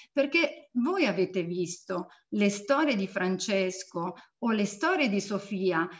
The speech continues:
ci sono delle discriminazioni all'interno di funzioni che si giocano nella nostra comunità e nella nostra società.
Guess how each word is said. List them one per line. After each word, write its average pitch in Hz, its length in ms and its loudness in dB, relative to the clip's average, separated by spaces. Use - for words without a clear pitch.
ci 277 160 0
sono 254 560 2
delle 214 240 0
discriminazioni 202 1300 0
all'interno 220 760 2
di 208 280 0
funzioni 247 760 6
che 196 120 0
si 202 160 -4
giocano 180 500 0
nella 175 240 0
nostra 165 480 -2
comunità 170 600 0
e 165 40 2
nella 170 240 0
nostra 170 420 -2
società. 165 640 -10